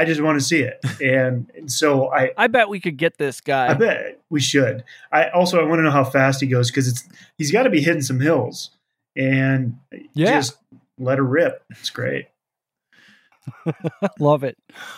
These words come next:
Speaker 3: All right. All right. Let's get outta here. We got stuff to do. I don't wanna get up to two hours. We're over one hour. Thank you, everyone, for listening. There are more and more of you all the time, and we could not be more appreciative of that.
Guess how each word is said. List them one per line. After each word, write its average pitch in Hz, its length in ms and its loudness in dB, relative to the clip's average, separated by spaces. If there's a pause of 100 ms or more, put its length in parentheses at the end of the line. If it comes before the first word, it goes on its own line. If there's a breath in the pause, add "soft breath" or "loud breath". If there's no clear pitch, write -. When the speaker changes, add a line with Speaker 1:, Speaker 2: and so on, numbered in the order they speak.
(120 loud breath)
Speaker 3:
All 240 140 8
right. 107 300 0 (120)
All 208 120 6
right. 101 300 -2 (200)
Let's 220 180 -2
get 143 160 2
outta 107 240 2
here. 110 220 -8
We 160 120 -6
got 160 180 -2
stuff - 300 -8
to 123 100 -10
do. 113 240 -2
I 143 80 4
don't 160 120 4
wanna 135 180 2
get 127 180 -2
up 120 160 -4
to 120 80 -4
two 127 340 -2
hours. 90 380 -4
We're 160 180 2
over 165 280 2
one 139 320 2
hour. 110 420 -8 (880 soft breath)
Thank 359 340 2
you, 285 120 4
everyone, 233 420 2
for 226 160 -2
listening. 240 680 0 (220)
There 254 160 -2
are 220 60 2
more 202 280 2
and 190 80 0
more 202 240 0
of 190 100 -6
you 208 160 0
all 185 280 0
the 175 100 -8
time, 190 400 0
and 175 100 -4
we 180 120 -4
could 160 180 -6
not 160 260 0
be 160 120 -2
more 165 240 0
appreciative 170 1000 -4
of 165 280 0
that. 180 420 2